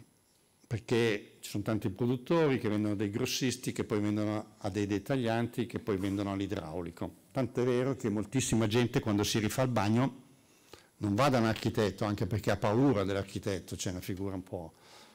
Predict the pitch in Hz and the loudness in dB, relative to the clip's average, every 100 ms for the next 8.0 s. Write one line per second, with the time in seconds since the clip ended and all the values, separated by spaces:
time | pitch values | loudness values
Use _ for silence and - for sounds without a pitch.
0 | _ - - 92 - 101 98 95 98 101 | _ -14 -4 -4 -2 -2 -2 -2 -4 -4
1 | 113 95 85 - - - _ _ - 104 | -6 -8 -8 -8 -10 -12 _ _ -6 -6
2 | - 104 - 95 - - - - - 123 | -4 -6 -6 -10 -12 -20 -20 -16 -2 2
3 | 147 131 117 110 87 78 90 87 - 104 | 2 2 2 0 -2 -4 -6 -6 -8 -10
4 | 101 135 107 101 - 110 - 98 98 98 | -2 0 0 -2 -2 -2 -2 -2 -2 -4
5 | 92 92 _ _ _ 104 90 - 104 104 | -6 -12 _ _ _ -8 -6 -4 -4 -2
6 | 131 127 104 110 - 113 95 90 101 107 | -2 0 0 -2 0 -2 -2 -4 -4 -2
7 | 107 120 - 98 101 90 98 92 90 80 | -2 -4 -4 -4 -4 -4 -2 -4 -6 -8